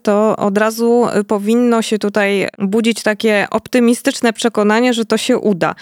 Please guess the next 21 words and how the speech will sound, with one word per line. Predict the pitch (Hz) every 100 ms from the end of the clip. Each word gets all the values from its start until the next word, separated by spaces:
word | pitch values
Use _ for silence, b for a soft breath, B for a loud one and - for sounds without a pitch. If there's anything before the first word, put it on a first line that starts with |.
| B B 208 -
Ale | 202 214 233 -
żeby | 208 240 269
się | - -
udało, | 214 202 196 208 247
sporo | - 302 294 190
jest | 175 190 - 190
dyskusji | 180 202 - 196 - 185
na | 175
ten | 180 180
temat. | 185 175 175
Na | 185
tych | 196 208
wszystkich | 240 - 220
konferencjach, | - 214 220 214 226 185
w | -
których | - 190 185 190
w | 185
ostatnim | 196 202 202 196
czasie | 202 202 196
bierzemy | 185 202 208 208
udział, | - 185 185 190 214